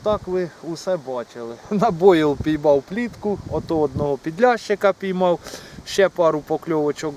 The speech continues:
було і все. Ну, дві годинки я порибачив всього лиш. Хотів посидіти трошки довше, ще хоч би хоч годинку.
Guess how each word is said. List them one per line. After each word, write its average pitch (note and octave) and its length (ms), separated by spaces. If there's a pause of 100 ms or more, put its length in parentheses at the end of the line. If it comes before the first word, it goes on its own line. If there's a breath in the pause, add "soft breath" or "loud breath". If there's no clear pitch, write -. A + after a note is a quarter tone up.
було A3 300
і F#3+ 140
все. B2+ 340
Ну, G#3+ 160
дві G#3 220
годинки C3+ 540
я A#2 160
порибачив F3 720
всього E3+ 320
лиш. D#3 160 (880 loud breath)
Хотів F#3+ 380
посидіти E3+ 600
трошки F3 400
довше, A3 460
ще E3 260
хоч D3 180
би D3 180
хоч C#3 220
годинку. F#3+ 640